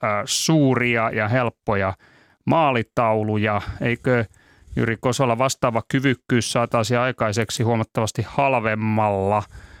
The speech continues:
maahan tai merelle hajasijoitettavilla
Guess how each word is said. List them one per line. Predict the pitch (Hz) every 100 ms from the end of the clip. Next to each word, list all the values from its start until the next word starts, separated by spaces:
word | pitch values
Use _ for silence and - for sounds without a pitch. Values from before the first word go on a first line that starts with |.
| - _ - _
maahan | 120 123 117 110 104
tai | 107 104
merelle | 117 117 104 104 101 _
hajasijoitettavilla | - 98 123 117 - 117 104 98 101 - 98 104 104 101